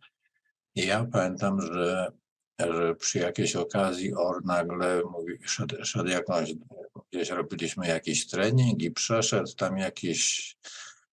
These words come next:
żołnierz w oddali, e, e, na, nie, nie, nie w takiej, w jakiej, nie, niedaleko przed jakiś żołnierz. I Or nagle <laughs> do mnie mówi, że to jest prawdopodobnie Babaji, nie? E, także to były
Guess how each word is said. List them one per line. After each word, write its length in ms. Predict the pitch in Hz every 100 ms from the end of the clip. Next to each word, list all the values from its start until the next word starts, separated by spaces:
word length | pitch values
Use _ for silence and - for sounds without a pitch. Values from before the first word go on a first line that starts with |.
| _ _
żołnierz 640 | - 92 123 127 113 95 90
w 60 | 95
oddali, 640 | 85 98 92 98 92 82 - -
e, 320 | 85 80 78 - -
e, 160 | 82 82 -
na, 340 | - 82 78 71
nie, 160 | - 117
nie, 200 | 107 107
nie 140 | 98
w 60 | -
takiej, 360 | - - 131
w 20 | 113
jakiej, 360 | 117 - -
nie, 160 | 110 117 113 117
niedaleko 580 | 160 147 139 117 101 95
przed 260 | - - 90
jakiś 380 | 85 - 87
żołnierz. 580 | 90 90 82 101 123 123 - _ _ _ _ _ -
I 60 | -
Or 260 | 107 113
nagle 240 | 104 101 - -
<laughs> 80 | -
do 80 |
mnie 220 | 104 104 107
mówi, 360 | 98 107 120
że 220 | 95 98
to 200 | 92 101
jest 260 | 110 117 -
prawdopodobnie 880 | 107 98 95 95 98 90 90 98 98
Babaji, 760 | 95 104 98 82 71 67 69 -
nie? 180 | 76 - _ _ _ - _ _ _ -
E, 580 | 90 87 87 90 - 110
także 360 | 92 90 98
to 140 | 98 120
były 160 | 135